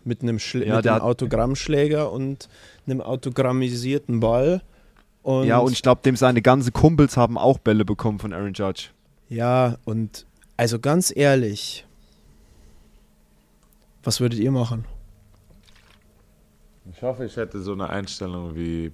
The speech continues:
Speaker 3: Pujols und würd sagen, ey,
Speaker 1: Nee, als Fan.
Speaker 3: das ist, ach so, als Fan. Ja, ich würd
Speaker 1: Als
Speaker 3: dem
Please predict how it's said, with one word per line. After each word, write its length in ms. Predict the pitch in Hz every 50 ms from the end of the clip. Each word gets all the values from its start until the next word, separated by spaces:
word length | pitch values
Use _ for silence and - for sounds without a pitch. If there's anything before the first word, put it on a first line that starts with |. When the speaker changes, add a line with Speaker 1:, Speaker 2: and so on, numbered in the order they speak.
| _ _
Speaker 3:
Pujols 420 | - 104 98 92 90 87 82 -
und 140 | 87 82 80
würd 160 | 76 82 -
sagen, 300 | - 90 85 82 80 78 76
ey, 220 | 80 82 85 82 - _ - - _ - - - _ _ _ _ _ _
Speaker 1:
Nee, 160 | 135 147 151
als 180 | 120 135 123 -
Fan. 200 | - 160 151 127
Speaker 3:
das 120 | 98 -
ist, 80 | - - - - - - - - - - _ -
ach 100 | - 98
so, 200 | 90 - - 127 107
als 220 | 87 85 - -
Fan. 220 | - 117 113 95 76
Ja, 120 | 71 73 76
ich 140 | 78 - -
würd 140 | 85 78
Speaker 1:
Als 120 | 85 80
Speaker 3:
dem 0 | 73